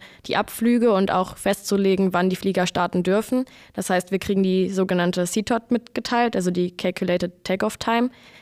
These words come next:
Die sehen wir bei uns in dem Flugstreifen, wo wir eben alle Informationen auch über den Flieger haben. Und der Flieger darf fünf Minuten vor dieser C tot starten oder zehn Minuten danach. Das sind eben diese fünfzehn Minuten Slot-Time.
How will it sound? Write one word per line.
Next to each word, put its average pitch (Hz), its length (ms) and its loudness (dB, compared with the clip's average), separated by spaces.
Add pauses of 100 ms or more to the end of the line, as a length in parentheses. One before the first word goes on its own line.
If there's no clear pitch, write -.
(160)
Die 196 100 2
sehen 196 180 4
wir 196 120 2
bei 175 100 2
uns 190 220 0
in 185 80 2
dem 180 160 2
Flugstreifen, 220 640 -2
wo 185 140 0
wir 175 80 0
eben 180 180 0
alle 175 160 0
Informationen 185 640 0
auch 180 140 -2
über 185 140 0
den 180 140 0
Flieger 208 360 -2
haben. 214 280 0 (440)
Und 196 80 0
der 185 100 0
Flieger 208 320 0
darf 185 220 0
fünf 233 280 0
Minuten 202 480 2
vor 220 320 0
dieser 240 420 0
C 247 180 -2
tot 220 200 -2
starten 233 540 0 (240)
oder 202 240 2
zehn 214 240 0
Minuten 196 340 2
danach. 170 400 0 (280)
Das 190 100 -4
sind 185 160 0
eben 175 160 0
diese 180 220 0
fünfzehn 185 400 0
Minuten 175 340 2
Slot-Time. 165 600 -4